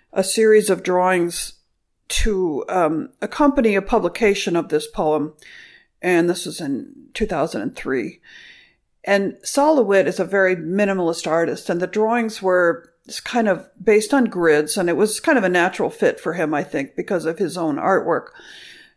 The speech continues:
There's no imagery. There's, they're just very, very, um, minimalist drawings, but they're, they're quite beautiful. They're overlaid in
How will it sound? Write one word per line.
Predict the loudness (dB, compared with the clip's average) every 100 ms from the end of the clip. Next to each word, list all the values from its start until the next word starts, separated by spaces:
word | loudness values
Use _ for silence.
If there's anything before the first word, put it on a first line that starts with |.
| _ _ 0
There's | 2 2
no | 4 4 6
imagery. | 4 0 -4 -4 -2
There's, | -2 -4 -8 -14 -20 -20 _ _
they're | 0 2
just | 4 2 0 -10 -2
very, | 2 4 4
very, | 2 2 2 0 -6 -4
um, | -2 -2 -4 -10 _ _ _ -4
minimalist | 0 0 0 -2 -4 -8 -12 -18 -16
drawings, | -6 0 0 0 -6 -8
but | -6
they're, | -4 -6 -8 _ _ _ -2
they're | -2
quite | 0 0 0 -2
beautiful. | -4 -4 -6 -8
They're | -6 -8 -2
overlaid | -2 -2 -2 0 0 -2
in | -6 -8 -16